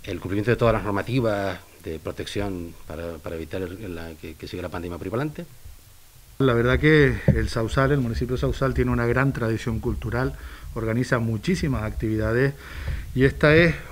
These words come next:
Speaker 2: otra de esas grandes actividades que se realizan,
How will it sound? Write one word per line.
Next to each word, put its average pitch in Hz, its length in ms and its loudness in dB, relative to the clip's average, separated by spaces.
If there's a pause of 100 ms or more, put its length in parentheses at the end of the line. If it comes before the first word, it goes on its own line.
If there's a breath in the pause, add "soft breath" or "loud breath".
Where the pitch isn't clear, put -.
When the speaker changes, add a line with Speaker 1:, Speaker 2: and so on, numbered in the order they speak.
Speaker 2:
otra 160 440 2
de 117 200 -2
esas 127 480 -2
grandes 131 400 2
actividades 113 580 0
que - 160 -4
se 127 140 -2
realizan, 127 540 4